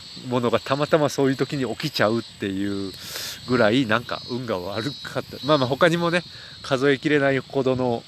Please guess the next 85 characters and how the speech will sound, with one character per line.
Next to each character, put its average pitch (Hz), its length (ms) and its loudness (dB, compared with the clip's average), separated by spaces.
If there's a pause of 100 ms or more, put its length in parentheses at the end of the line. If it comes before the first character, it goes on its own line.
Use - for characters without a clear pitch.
あ 110 100 2
の、 104 160 -2
運 135 200 0
の 135 100 2
悪 110 200 6
い 101 80 2
エ 98 80 -2
ピ - 80 -8
ソ 104 180 -4
ー 95 40 -4
ド 95 80 -4
は - 120 -4
あ 110 60 4
る 98 100 -4
ん 85 80 -16
で 85 80 -10
す - 120 -16
け 87 100 -10
ど、 95 120 -4
ま 107 140 0
あ - 20 0
ま 87 120 -6
あ 78 40 -6
ま 82 100 -10
あ、 - 60 -12
こ - 80 -6
の 90 80 -8
ぐ 92 120 -4
ら 90 80 -2
い 87 40 -8
に 87 80 -10
し - 100 -10
と - 80 -8
こ - 100 -10
う。 - 880 -10
う - 20 0
ん。 110 40 0
あ 98 40 -2
の 87 100 0
ー、 87 340 -2
も 107 120 2
う 107 40 2
終 104 40 6
わ 113 120 10
ら 110 80 6
な 104 120 0
い 87 100 -4
の 82 100 -14
で。 85 80 -12
う - 640 -8
ん。 - 480 -8
で、 208 260 8
え 185 80 6
っ - 40 4
と 208 160 -2
ね、 180 200 2 (500)
ま 160 120 6
あ、 - 40 8
そ - 140 8
ん - 60 0
な - 80 0
感 214 140 2
じ 185 60 -2
で 175 60 4
運 165 200 -2
が 151 80 2
悪 117 160 6
か 135 80 0
っ - 40 -4
た - 160 -6
け 117 180 -2
ど、 120 400 2
え 110 500 2
ー - 120 -14
っ - 20 -10
と、 107 640 0
そ 143 300 0
う 90 40 -4
で 90 60 -6
す - 160 -2
ね、 113 320 4
あ 110 100 6
の、 - 320 8 (460)
ま 202 100 6
あ、 151 120 6